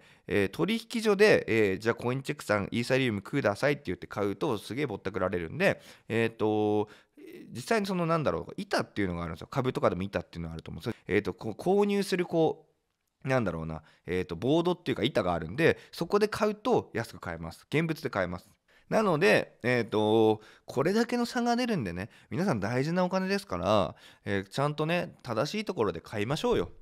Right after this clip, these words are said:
うん。損しますよっていうことを僕は言いたいです。はい。えー、バイビッ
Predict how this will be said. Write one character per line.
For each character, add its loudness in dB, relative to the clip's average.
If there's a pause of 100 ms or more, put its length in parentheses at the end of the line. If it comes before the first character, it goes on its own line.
う -4
ん。 -4 (260)
損 -4
し -10
ま -2
す -8
よ 2
っ -2
て -2
い 2
う 0
こ -4
と 2
を 2
僕 -2
は 4
言 -12
い -12
た -8
い -8
で -4
す。 -18
は 2
い。 -4 (800)
え -2
ー、 -4
バ 4
イ 4
ビ 4
ッ -2